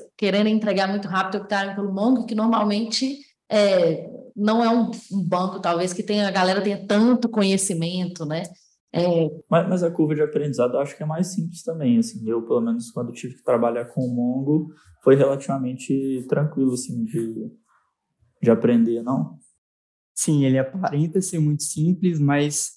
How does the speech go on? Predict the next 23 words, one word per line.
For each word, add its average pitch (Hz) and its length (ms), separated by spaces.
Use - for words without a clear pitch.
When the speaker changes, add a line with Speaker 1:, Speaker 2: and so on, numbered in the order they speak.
Speaker 3:
ao 147 160
longo 175 680
do, 139 340
da 123 120
utilização 131 840
dele, 127 240
você 147 160
vai 135 180
perceber 131 640
que, 139 280
é, 135 120
o 127 100
que 147 140
era 147 160
simples 170 560
acaba 156 920
de 120 80
se 151 220
tornar 135 400
algo 139 400
muito 131 300
complexo, 151 580
assim. - 320